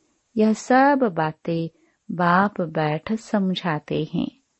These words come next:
वास्तव में तुमको अमर कथा सुनाकर अमर लोक में मैं ले जाने आया हूँ। मृत्यु लोक से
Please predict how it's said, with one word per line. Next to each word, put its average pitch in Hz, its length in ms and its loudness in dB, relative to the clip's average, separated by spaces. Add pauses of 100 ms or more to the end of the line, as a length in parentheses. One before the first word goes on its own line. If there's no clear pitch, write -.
(480)
वास्तव 170 640 0
में 190 320 2 (480)
तुमको 202 600 2 (500)
अमर 170 380 0 (120)
कथा 165 440 -4
सुनाकर 165 920 -2 (540)
अमर 185 420 2
लोक 170 420 -2
में 156 320 -6 (400)
मैं 175 480 0
ले 175 320 -2
जाने 147 600 -4 (160)
आया 147 400 0
हूँ। - 260 -6 (1200)
मृत्यु 175 540 2
लोक 233 320 4
से 170 380 -6